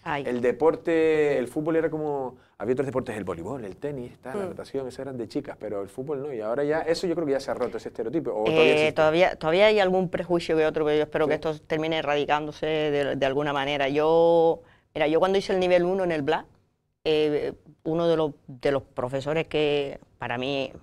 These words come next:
Speaker 1: es un libro abierto y siempre que tengo alguna duda, oye, se llama Casimiro, yo le
Speaker 2: Casimiro
Speaker 1: decía,
Speaker 2: Tejera.
Speaker 1: yo le decía, "Casimiro, yo siempre, y siempre se lo he dicho, tengo una cosa clara, y en la federación el baloncesto está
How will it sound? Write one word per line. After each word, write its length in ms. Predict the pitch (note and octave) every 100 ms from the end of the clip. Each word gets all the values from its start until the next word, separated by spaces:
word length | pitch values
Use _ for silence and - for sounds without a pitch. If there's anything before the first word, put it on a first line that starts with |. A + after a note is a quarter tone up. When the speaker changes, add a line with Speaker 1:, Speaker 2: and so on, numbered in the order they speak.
| _
Speaker 1:
es 60 | D3
un 140 | D3 F3
libro 180 | E3+ E3
abierto 380 | D#3 F#3 F#3+
y 20 | D3+
siempre 300 | F#3 E3+ F3
que 80 |
tengo 200 | E3 F3
alguna 320 | E3+ E3+ E3+ D#3+
duda, 420 | F3+ F#3 E3 D3+
oye, 340 | F3+ F#3 D#3
se 160 | - -
llama 160 | D3 D#3+
Casimiro, 540 | D3+ - D3+ G#3+ A3+ - _ _ _ _ -
yo 80 | D#3+
le 80 | E3+
Speaker 2:
Casimiro 0 | D3+
Speaker 1:
decía, 60 | B2+
Speaker 2:
Tejera. 240 | B2+ A#2 G2+ - _ _ _
Speaker 1:
yo 80 | D#3
le 80 | D3
decía, 200 | - D3
"Casimiro, 540 | C#3+ - F3+ A3 F#3+ - _ _ _ _ _ _ -
yo 180 | E3 G3
siempre, 560 | - G#3 G#3 G#3 F3+ -
y 120 | D#3+
siempre 340 | C#3 - F#3 F3
se 100 | E3+
lo 80 | D#3
he 20 |
dicho, 300 | F3+ F#3+ G3 - _ _ _ _
tengo 160 | F#3 F#3+
una 160 | F#3
cosa 240 | E3+ D#3+ D3+
clara, 340 | C#3 C#3 - _ _
y 100 | E3
en 80 | F3
la 100 | G3
federación 640 | D3 D#3 D3+ D3 - G3+ - _ _ _ _ _ _ _ _ _ _ _ _
el 120 | D#3+ D#3
baloncesto 640 | D#3 D#3+ - A#3 - - _ -
está 420 | E3 - E3+ -